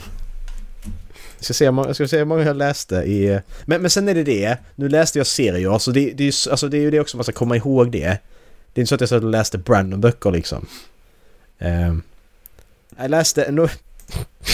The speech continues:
november, december så läste jag totalt fyrtiosju böcker.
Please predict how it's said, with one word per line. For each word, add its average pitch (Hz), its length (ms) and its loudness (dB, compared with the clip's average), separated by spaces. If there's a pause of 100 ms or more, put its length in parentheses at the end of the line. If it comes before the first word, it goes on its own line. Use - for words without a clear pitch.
(1500)
november, 151 440 2
december 143 400 2
så 143 120 -4
läste 143 260 0
jag 131 60 -2
totalt 131 280 2
fyrtiosju 123 400 0
böcker. 123 480 0